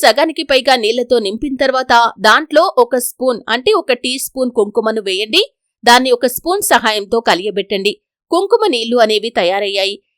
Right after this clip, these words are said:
ఈ కుంకుమ నీటికి చాలా శక్తి అనేది ఉంటుంది. ఈ కుంకుమ నీరు అనేది మనం దిష్టి దోషాలను తొలగించడానికి కూడా, దిష్టి తీయటానికి కూడా ఉపయోగిస్తూ ఉంటాం. అంటే నెగటివ్ ఎనర్జీని బయటకు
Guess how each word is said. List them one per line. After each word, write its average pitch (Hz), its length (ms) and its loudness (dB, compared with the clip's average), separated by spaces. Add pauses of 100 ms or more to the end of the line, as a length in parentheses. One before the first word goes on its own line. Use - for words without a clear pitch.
(140)
ఈ 311 100 2 (100)
కుంకుమ 403 300 0 (100)
నీటికి 302 320 -4 (140)
చాలా - 280 2 (140)
శక్తి 254 340 -2
అనేది 208 320 -4
ఉంటుంది. 202 340 -2 (200)
ఈ - 20 -4 (100)
కుంకుమ 381 380 0 (100)
నీరు 269 200 -4 (100)
అనేది 269 280 0 (400)
మనం 330 240 4
దిష్టి 330 260 0 (100)
దోషాలను 311 500 0 (100)
తొలగించడానికి 285 760 -2
కూడా, 262 180 6 (380)
దిష్టి 277 340 0
తీయటానికి 302 540 -2
కూడా 226 160 6 (120)
ఉపయోగిస్తూ 214 580 -4
ఉంటాం. 202 240 0 (180)
అంటే 277 160 2 (120)
నెగటివ్ 370 320 -2 (120)
ఎనర్జీని 285 460 -4 (440)
బయటకు 403 340 4